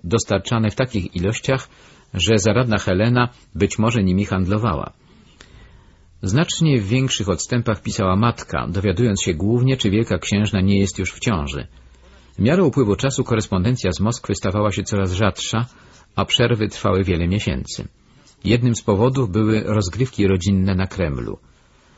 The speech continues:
Mołdawianka osiągnęła wówczas apogeum wpływów, a jej jedynak Dymitr w lutym tysiąc czterysta dziewięćdziesiątego ósmego roku został koronowany jako współrządca dziada. W tej sytuacji Zoe i jej synowie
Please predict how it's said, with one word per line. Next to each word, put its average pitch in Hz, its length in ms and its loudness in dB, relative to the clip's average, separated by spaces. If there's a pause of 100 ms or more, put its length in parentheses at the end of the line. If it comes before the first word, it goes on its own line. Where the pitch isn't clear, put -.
(120)
Mołdawianka 147 580 2
osiągnęła 123 460 2
wówczas 113 440 -2
apogeum 110 540 0
wpływów, 92 720 -2 (560)
a 98 120 4
jej 98 280 2
jedynak 110 480 2
Dymitr 104 560 0 (140)
w 82 100 -6
lutym 98 380 0
tysiąc 92 320 -4
czterysta 95 400 -2
dziewięćdziesiątego 90 560 -2
ósmego 87 340 -2
roku 113 220 -2
został 101 280 -2
koronowany 98 640 0
jako 92 420 -2
współrządca 92 880 -2
dziada. 67 420 -4 (760)
W - 60 -20
tej 127 140 2
sytuacji 107 460 -2
Zoe 104 320 2
i 85 60 0
jej 87 120 2
synowie 120 500 0